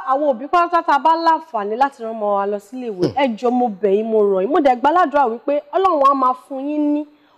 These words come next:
Speaker 1: owó yìí á máa wọlé lọ́tùn.
Speaker 2: Àmín.
Speaker 1: Ìpolówó ọjà yín náà dẹ̀kẹ̀rẹ̀ ẹ gbé wá. Sọ́dọ̀ owó á máa wọlé lọ́tùn, á máa wọlé lọ́sì. Á, Ọlọ́run á dẹ̀ fún yín lágbára láti rán gbogbo ọmọ ọmọ yín pátápátá,
Speaker 2: Àmín.
Speaker 1: gbogbo èso tọ́lọ̀ fún yín láti rán lọ sílé
Speaker 2: Àmín.
Speaker 1: ìwé. Màá tún wá máa sọ fún gbogbo àwọn ọ̀dọ́ náà pátápátá wípé,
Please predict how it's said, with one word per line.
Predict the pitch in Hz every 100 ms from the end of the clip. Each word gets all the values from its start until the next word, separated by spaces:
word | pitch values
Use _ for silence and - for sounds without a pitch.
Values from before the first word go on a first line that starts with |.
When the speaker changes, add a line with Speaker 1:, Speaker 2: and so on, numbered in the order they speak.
| -
Speaker 1:
owó | 359 359
yìí | 254
á | 233
máa | 247 233
wọlé | 220 240 262 294
lọ́tùn. | 285 269 208
Speaker 2:
Àmín. | 202 330
Speaker 1:
Ìpolówó | 330 392 415 392 349
ọjà | 294 330
yín | 370 392
náà | 403
dẹ̀kẹ̀rẹ̀ | 277 247 233 226 269
ẹ | 294
gbé | 247 294
wá. | 302 330 349 - _ _
Sọ́dọ̀ | 453 403
owó | 381
á | 415
máa | 392 381
wọlé | 359 370 415
lọ́tùn, | 415 392 269
á | 311
máa | 311
wọlé | 294 302 349
lọ́sì. | 349 349 285
Á, | 285 349
Ọlọ́run | 359 415 359
á | 320
dẹ̀ | 269
fún | -
yín | 277
lágbára | 277 262 269 247
láti | 302 -
rán | 247 247
gbogbo | 233 214
ọmọ | 220 214 220
ọmọ | 226 233
yín | 262 -
pátápátá, | 285 277 277 226
Speaker 2:
Àmín. | 285 - _
Speaker 1:
gbogbo | 254 277 262
èso | - 254
tọ́lọ̀ | 311 311 247
fún | -
yín | 240
láti | 262 254
rán | 220 208
lọ | 214
sílé | 226 277
Speaker 2:
Àmín. | 233
Speaker 1:
ìwé. | 190 - _ _
Màá | - 392
tún | 415 508
wá |
máa | 453 453
sọ | 440
fún | 392 427
gbogbo | 359 320
àwọn | 320 330 294
ọ̀dọ́ | 233 302
náà | 381 403
pátápátá | - 262 262 311 320 330
wípé, | 311 392 453 - 466